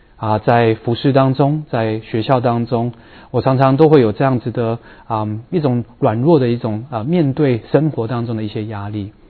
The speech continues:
但是我在心理当中有时候会有一些纳闷，就是我有一个，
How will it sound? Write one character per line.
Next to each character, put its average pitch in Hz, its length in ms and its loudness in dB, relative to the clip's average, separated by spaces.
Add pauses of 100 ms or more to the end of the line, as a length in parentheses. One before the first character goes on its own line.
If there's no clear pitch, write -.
(520)
但 180 160 4
是 185 60 8
我 156 180 8
在 165 340 4
心 180 260 -2
理 139 100 2
当 127 220 -2
中 135 100 0
有 113 140 -2
时 131 80 -2
候 127 60 0
会 127 120 0
有 107 80 -2
一 110 60 -4
些 117 280 -2
纳 135 260 -2
闷， 104 260 -6 (480)
就 156 160 2
是 147 320 4
我 151 160 6
有 156 100 8
一 135 60 4
个， 135 280 4